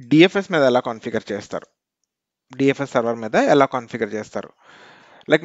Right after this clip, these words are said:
నార్మల్ ఫైల్ సర్వర్ మీద యాక్సెస్ బేస్డ్ ఎన్యూమరేషన్ ఎక్కడ ఉంటుంది, ఆప్షన్ ఏంటి అనేది just step by step చూద్దాము. For this, what we will do, for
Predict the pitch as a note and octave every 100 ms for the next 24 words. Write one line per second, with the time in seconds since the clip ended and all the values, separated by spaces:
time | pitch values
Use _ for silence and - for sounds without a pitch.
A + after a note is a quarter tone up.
0 | D#3 D3+ E3+ F3 - E3 E3+ D#3+ D#3+ D#3
1 | D3+ D3 D#3+ C#3 D3+ C#3+ C#3+ D3 D3 D3+
2 | B2+ - C#3+ C#3 C3+ C3+ B2 - C3 B2
3 | A#2+ A#2 A#2 G#2 G#2+ A#3+ G4 D#3 C3 -
4 | A#2 C3+ C3 B2 - G#2 G#2+ F3+ E4+ _
5 | - - - - _ E3+ F3+ G#3+ C4+ D#3+
6 | E3 F#3+ F#3+ F3 F3 G#3+